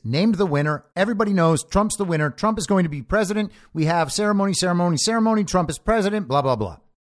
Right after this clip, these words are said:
Assuming that scenario, they will immediately begin to try to subvert him in every way possible. The hate movement will be directed toward him and all his supporters. They will try to create as much chaos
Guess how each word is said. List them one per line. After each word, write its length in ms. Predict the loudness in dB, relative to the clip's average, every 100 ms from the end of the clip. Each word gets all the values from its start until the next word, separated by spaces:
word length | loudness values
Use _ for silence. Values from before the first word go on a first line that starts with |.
| _ _ _ -6
Assuming 420 | 0 2 2 2
that 280 | 2 2 0
scenario, 680 | -2 0 0 -2 -6 -16 -20 -20 -20 -20 -20 _ -12
they 320 | -2 0 2
will 280 | 4 2 2
immediately 640 | 2 2 2 0 -2 -2 -4
begin 540 | -4 -2 -2 -2 -6 -10 _ -8
to 100 | -2
try 220 | 0 2
to 100 | 0
subvert 560 | -4 -4 0 -2 -2
him 520 | -10 -4 0 0 -4 -6
in 160 | -8 -2
every 260 | 0 2
way 180 | 2 0
possible. 540 | 0 -2 -4 -8 -16 -20 _ -20 -20 -6
The 220 | -2 -2
hate 420 | -2 -2 -2 2
movement 400 | 4 4 2 -2
will 140 | -4 -4
be 100 | 0
directed 640 | 0 0 -4 -6 -10 -10
toward 320 | -6 -4 -2
him 360 | -2 0 0 -2 -6 _ -8
and 160 | -6
all 360 | -4 0 2 2
his 240 | 2 0
supporters. 600 | -4 -4 -4 -4 -6 -10 -20 -20 -18 0
They 160 | 0
will 200 | 2 0
try 360 | 0 2 2 2
to 180 | -2 -4
create 500 | -4 -2 0 -2 -4
as 220 | -4 -4
much 580 | -2 0 0 0 -4 -12
chaos 680 | -6 -2 0 2 2 2 -2